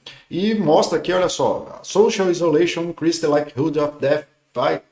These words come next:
twenty-six to thirty-two percent. Então, você aumenta a sua chance de morte por qualquer evento em vinte e cinco por cento, velho. Então, assim, cara,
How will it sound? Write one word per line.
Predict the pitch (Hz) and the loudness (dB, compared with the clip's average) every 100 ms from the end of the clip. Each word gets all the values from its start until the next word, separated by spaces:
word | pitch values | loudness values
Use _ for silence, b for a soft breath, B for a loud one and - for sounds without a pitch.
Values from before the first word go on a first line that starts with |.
| _ | _
twenty-six | 180 185 185 - - - | -4 -4 -4 -2 -2 -4
to | - | -8
thirty-two | 165 - 180 175 170 | -8 -2 0 0 -4
percent. | 165 165 - - 139 110 | -2 -2 -2 -4 -4 -6
Então, | 110 110 147 | -8 -6 -6
você | 143 160 | -4 -2
aumenta | 156 151 180 | -2 -2 -6
a | 165 | -6
sua | 165 156 | -6 -8
chance | - 185 190 | -8 -10 -10
de | 160 | -10
morte | 160 139 151 - - B B B | -6 -2 -2 -4 -12 B B B
por | 170 | -2
qualquer | - 196 170 - 190 208 | 4 4 4 2 2 8
evento | 196 - 156 170 180 | 8 6 0 -4 -4
em | 131 | -4
vinte | 113 202 202 | -2 -4 -4
e | |
cinco | 196 190 | -8 -10
por | - - | -12 -12
cento, | - 131 - - - | -6 -6 -6 -12 -16
velho. | - - - b b b b | -14 -14 -16 b b b b
Então, | - 170 | -8 -4
assim, | 165 151 - - - _ _ _ _ | -4 -4 -6 -10 -20 _ _ _ _
cara, | 185 143 | -4 -2